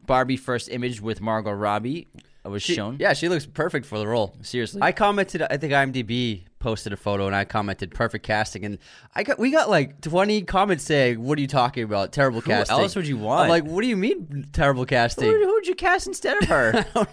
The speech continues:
Speaker 1: She's
Speaker 2: know.
Speaker 1: literally perfect for it. Sony announced a couple of films. Venom three is in production. Also, a film called El Muerto, which is a superhero in the Sony Marvel universe as well.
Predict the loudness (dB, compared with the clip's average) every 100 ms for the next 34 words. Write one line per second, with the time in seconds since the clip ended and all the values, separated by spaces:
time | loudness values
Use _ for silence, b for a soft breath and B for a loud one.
0 | -4 -6 0 2 2 2 0 0 -2 -4
1 | 0 0 -2 -6 b b b b -8 -2
2 | 0 2 0 2 2 0 -8 -10 -10 -2
3 | -2 -2 -4 -4 -4 -2 -2 -2 -4 -4
4 | -4 -4 -6 -8 -6 -2 -2 -2 -4 -4
5 | -2 -2 -2 -6 -8 -6 -6 -6 -4 -4
6 | -6 b b b 0 2 0 0 -2 -4
7 | -4 -4 -6 b -10 -8 -8 -6 -2 -2
8 | -4 -10 -8 -6 -4 -6 -6 -10 b b
9 | b -16 -10 -6 -6 -4 -2 0 -2 -4
10 | -8 -4 -2 -4 -6 -8 -4 -4 -4 -6
11 | -4 -2 -4 -6 -6 -6 -4 -2 -2 -2
12 | -8 -6 -6 -6 -4 -2 0 -2